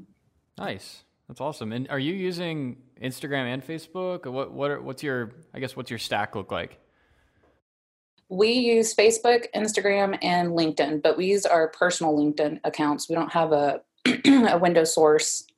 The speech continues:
Speaker 2: LinkedIn yet. So I'm still back and forth on starting that.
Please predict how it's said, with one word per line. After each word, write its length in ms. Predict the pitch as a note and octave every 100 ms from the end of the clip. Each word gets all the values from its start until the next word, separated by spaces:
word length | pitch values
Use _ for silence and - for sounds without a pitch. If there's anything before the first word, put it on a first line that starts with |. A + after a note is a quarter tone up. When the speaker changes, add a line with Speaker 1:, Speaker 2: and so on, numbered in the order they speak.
| _ D#3+
Speaker 2:
LinkedIn 420 | D3+ C#3+ - -
yet. 280 | F#2 - - _ -
So 400 | - C#3+ D3 -
I'm 100 | D#3+
still 480 | - D#3 D3+ D3+ - _ - - _ _ -
back 200 | A3 G#3+
and 140 | F#3
forth 260 | E3+ D#3+ E3
on 300 | D3 D3 D3+ _ _
starting 380 | - D3+ D3+ D3
that. 260 | D3 -